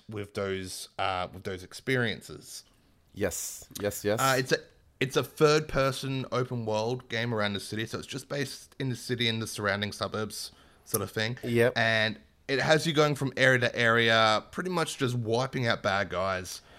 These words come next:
Speaker 2: Very
Speaker 1: Uh,
Speaker 2: check-, checklist, basic open-world kind of
Speaker 1: Yeah.
Speaker 2: old, old school style. Very old school Ubisofty kind of, like, find a spot, liberate it, move
Speaker 1: That,
Speaker 2: on.
Speaker 1: that's exactly, and there's, like, a, a big boss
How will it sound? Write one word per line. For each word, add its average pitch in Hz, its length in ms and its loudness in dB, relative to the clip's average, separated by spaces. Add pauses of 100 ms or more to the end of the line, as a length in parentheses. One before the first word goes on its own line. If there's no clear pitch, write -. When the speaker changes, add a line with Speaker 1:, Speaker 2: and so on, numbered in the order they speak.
Speaker 2:
Very 170 280 8
Speaker 1:
Uh, 110 60 4
Speaker 2:
check-, 151 320 6 (160)
checklist, 131 680 4
basic 113 520 4
open-world 98 640 6
kind 98 280 2
of 90 260 -2 (920)
Speaker 1:
Yeah. 180 200 8
Speaker 2:
old, - 80 2
old 107 160 4
school 107 220 0
style. 110 240 4
Very 131 280 6
old 131 220 8
school 131 340 6
Ubisofty 113 760 2
kind 98 260 2
of, 92 120 -2
like, 87 180 -4
find 113 340 2
a 110 40 0
spot, 107 400 4
liberate 98 400 4
it, 95 120 -2
move 92 200 2
Speaker 1:
That, 90 40 -2
Speaker 2:
on. 82 300 -2
Speaker 1:
that's 120 240 -4 (360)
exactly, 123 440 0
and 107 80 -2
there's, 104 140 -4
like, 110 280 0
a, 110 120 -2 (160)
a 107 60 -4
big 127 280 -2
boss 127 340 2